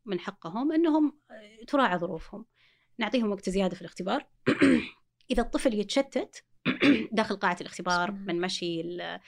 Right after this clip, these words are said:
Speaker 1: مثلا الكعب أو ال-، المعلم ال-،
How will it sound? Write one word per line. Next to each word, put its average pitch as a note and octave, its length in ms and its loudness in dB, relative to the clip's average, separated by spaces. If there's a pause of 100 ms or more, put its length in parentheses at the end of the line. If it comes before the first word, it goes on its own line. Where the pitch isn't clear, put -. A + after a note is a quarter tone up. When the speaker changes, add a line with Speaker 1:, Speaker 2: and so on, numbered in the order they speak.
(300)
Speaker 1:
مثلا G3+ 220 2
الكعب F#3+ 560 2
أو F#3 280 6
ال-، F3 220 0
المعلم F#3 680 0
ال-، F#3+ 400 0